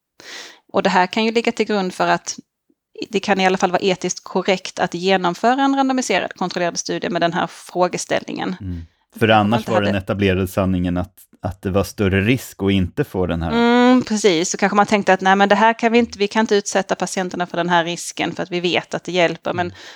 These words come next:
Speaker 1: nu har jag ifrågasatt det. Så att, eh, mm.
Speaker 2: Men vad, vad, vad spännande. Då, då har vi lärt oss om kejsarsnitt och hur man ska tänka som blivande f-, barnafödare. Och, eh,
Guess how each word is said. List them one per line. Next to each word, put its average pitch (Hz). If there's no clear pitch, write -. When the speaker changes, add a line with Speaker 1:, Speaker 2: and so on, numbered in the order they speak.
Speaker 1:
nu 185
har 202
jag 190
ifrågasatt 185
det. -
Så -
att, -
eh, 190
mm. 214
Speaker 2:
Men 131
vad, 143
vad, 143
vad 139
spännande. 139
Då, 131
då 123
har 143
vi 131
lärt 113
oss 107
om 98
kejsarsnitt 123
och 101
hur 98
man 92
ska 95
tänka 98
som 98
blivande 95
f-, -
barnafödare. 113
Och, -
eh, 98